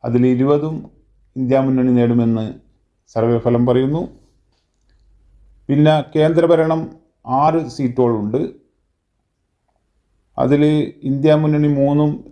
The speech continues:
എൻ ഡി എ മൂന്നും നേടുമെന്നാണ് സർവേ ഫലം പറയുന്നത്. ഈ ലോക്സഭാ തെരഞ്ഞെടുപ്പിൽ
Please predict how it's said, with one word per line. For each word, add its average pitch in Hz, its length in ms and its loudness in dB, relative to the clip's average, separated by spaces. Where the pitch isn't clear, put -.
എൻ 127 240 0
ഡി 135 40 2
എ 135 380 2
മൂന്നും 139 360 0
നേടുമെന്നാണ് 113 760 0
സർവേ 113 340 -4
ഫലം 117 280 -2
പറയുന്നത്. 131 720 -2
ഈ 131 140 4
ലോക്സഭാ 139 560 2
തെരഞ്ഞെടുപ്പിൽ 135 960 -6